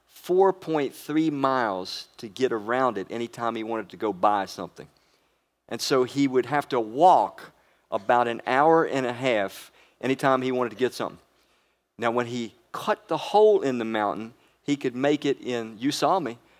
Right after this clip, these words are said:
twenty seconds. So what once took an hour and a half, that's pretty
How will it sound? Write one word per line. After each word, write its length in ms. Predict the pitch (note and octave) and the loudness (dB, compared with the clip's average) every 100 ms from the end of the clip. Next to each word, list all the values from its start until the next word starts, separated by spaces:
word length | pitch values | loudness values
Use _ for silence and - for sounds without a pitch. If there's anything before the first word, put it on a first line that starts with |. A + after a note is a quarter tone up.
| _ - | _ -6
twenty 240 | C3+ C#3+ | -2 0
seconds. 500 | C#3+ C3+ - D#2+ - _ _ _ _ | 0 -2 -4 -14 -20 _ _ _ _
So 180 | - D#3+ | 0 4
what 360 | D3 E3 - - | 6 6 4 -2
once 380 | C#3+ A#3 - - | 0 0 0 -2
took 280 | F#3+ F3+ | 0 0
an 140 | D3 C3 | 0 -2
hour 380 | - D3+ F3+ F#3 | 0 2 4 4
and 180 | C3 D3+ | 2 0
a 60 | C#3 | -2
half, 440 | C#3 A#2+ F#2+ - | 0 -2 -2 -6
that's 240 | - D#3+ | -8 -8
pretty 460 | - - - D3 C#3 | -10 -14 -6 -4 -4